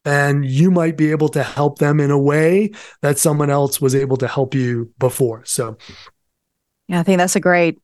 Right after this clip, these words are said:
Speaker 2: that's a great, um, call to action and invitation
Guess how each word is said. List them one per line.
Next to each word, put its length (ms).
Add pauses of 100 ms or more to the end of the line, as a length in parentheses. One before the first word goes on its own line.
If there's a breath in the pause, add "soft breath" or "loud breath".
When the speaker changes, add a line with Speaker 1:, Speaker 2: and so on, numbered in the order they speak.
Speaker 2:
that's 200
a 60
great, 580
um, 440 (120)
call 280
to 160
action 420
and 180
invitation 1120